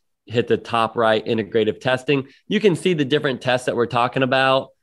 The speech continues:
Click into it. You'll say, "Learn more." You can even view a sample report just to see what is on one of these kinds of tests.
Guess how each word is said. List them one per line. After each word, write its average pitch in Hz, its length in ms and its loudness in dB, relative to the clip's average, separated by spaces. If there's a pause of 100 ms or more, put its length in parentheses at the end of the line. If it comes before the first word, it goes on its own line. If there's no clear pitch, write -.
(220)
Click - 240 -2
into 143 420 4
it. 127 60 2
You'll 127 100 2
say, 127 180 -2
"Learn 131 260 4
more." 135 280 4
You 139 100 0
can 160 120 -2
even 135 240 -2
view 131 200 2
a 123 60 2
sample 135 440 0
report 117 340 -2
just 214 140 -2
to 233 100 -4
see 208 160 0
what 147 200 2
is 120 160 2
on 113 260 2
one 135 120 0
of 139 60 0
these 135 160 -2
kinds 143 220 -4
of 139 120 -6
tests. 156 440 -2